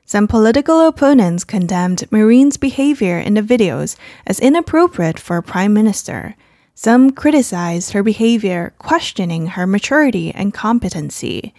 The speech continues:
Mintu Kuliainen, a student in Helsinki, disagreed. She said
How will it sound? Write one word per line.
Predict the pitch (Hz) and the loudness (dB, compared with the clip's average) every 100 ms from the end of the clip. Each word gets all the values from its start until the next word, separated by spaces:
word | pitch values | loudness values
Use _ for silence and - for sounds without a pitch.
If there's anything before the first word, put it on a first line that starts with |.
| _ _ _ _ | _ _ _ _
Mintu | 214 285 311 320 320 | 2 4 4 2 2
Kuliainen, | - 294 269 247 254 196 160 165 | 0 2 2 4 4 2 -2 -6
a | 180 | -6
student | - - 254 170 160 | -6 0 0 0 -4
in | - | -6
Helsinki, | 175 185 - 233 226 170 143 - _ | -4 -4 -2 2 2 2 -8 -12 _
disagreed. | 196 - 247 208 208 214 175 - - - _ _ | -2 0 -4 -2 0 0 -2 -8 -16 -20 _ _
She | - 277 330 | -6 2 2
said | - 208 165 | 2 -2 -2